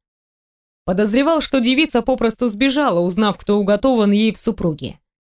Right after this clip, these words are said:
Сын моего отца никогда не отличался здравомыслием.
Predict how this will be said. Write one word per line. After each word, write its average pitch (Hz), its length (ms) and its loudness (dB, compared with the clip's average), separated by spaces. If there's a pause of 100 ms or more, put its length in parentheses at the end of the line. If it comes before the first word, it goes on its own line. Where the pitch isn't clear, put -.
(580)
Сын 202 300 2
моего 170 260 2
отца 170 320 0
никогда 185 460 0
не 208 80 0
отличался 156 640 -4
здравомыслием. 147 920 -4